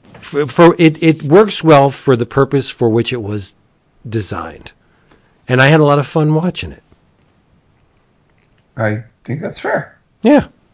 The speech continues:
Speaker 1: I'm,
Speaker 2: Yeah.
Speaker 1: you know, I, I'm, I didn't expect to see Lost Highway on the screen
Speaker 2: <laughs>
Speaker 1: or, or, or a, a, a Stanley Kubrick, uh, style, let's block out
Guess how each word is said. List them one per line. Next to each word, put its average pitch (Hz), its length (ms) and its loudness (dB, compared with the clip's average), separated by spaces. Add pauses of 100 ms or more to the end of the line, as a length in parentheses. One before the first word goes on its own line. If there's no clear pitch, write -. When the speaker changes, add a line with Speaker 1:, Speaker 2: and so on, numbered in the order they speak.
(540)
Speaker 1:
I'm, 135 220 2
Speaker 2:
Yeah. - 220 -4
Speaker 1:
you 190 60 6
know, 147 300 2
I, 135 280 0
I'm, 143 180 0
I 127 140 2
didn't 175 300 4
expect 185 600 0 (420)
to 156 120 0
see 117 540 0 (300)
Lost 120 320 0
Highway 139 480 2 (200)
on 117 160 0
the 110 80 0
screen 104 280 -4
Speaker 2:
<laughs> - 0 -
Speaker 1:
or, 131 960 2
or, 127 500 2
or 120 280 0
a, 117 200 -4 (100)
a, 117 300 -6
a 131 100 -6
Stanley 131 340 2
Kubrick, 127 460 2 (720)
uh, 135 320 -4
style, 117 760 2
let's 127 380 -6 (200)
block 123 360 0
out 120 200 -2